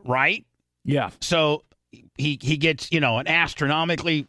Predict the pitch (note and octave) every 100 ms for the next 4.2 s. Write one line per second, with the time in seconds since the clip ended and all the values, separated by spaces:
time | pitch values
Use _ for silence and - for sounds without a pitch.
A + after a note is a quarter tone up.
0 | _ _ _ _ _ A2 A#2+ D#3+ E3 E3
1 | D3 D#3 E3 D3 C#3 A2 _ _ - C#3+
2 | D3+ - D#3+ F3 E3 - D3+ C#3+ D3 B2
3 | A2+ G2+ A#2+ C#3 G2 A2 - _ _ -
4 | B2+ A2+